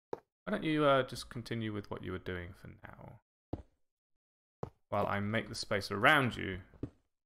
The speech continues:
for what we want to do, which is to expand it.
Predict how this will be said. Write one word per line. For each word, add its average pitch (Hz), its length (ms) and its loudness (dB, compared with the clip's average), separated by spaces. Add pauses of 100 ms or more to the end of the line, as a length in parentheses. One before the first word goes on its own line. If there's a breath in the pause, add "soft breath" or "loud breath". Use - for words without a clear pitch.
(600)
for 98 80 -4
what 95 180 -2
we 101 120 -2
want 151 300 6
to - 80 -6
do, 92 320 -6
which - 200 -6
is 98 120 -6
to - 100 -10
expand - 320 -2
it. - 80 -14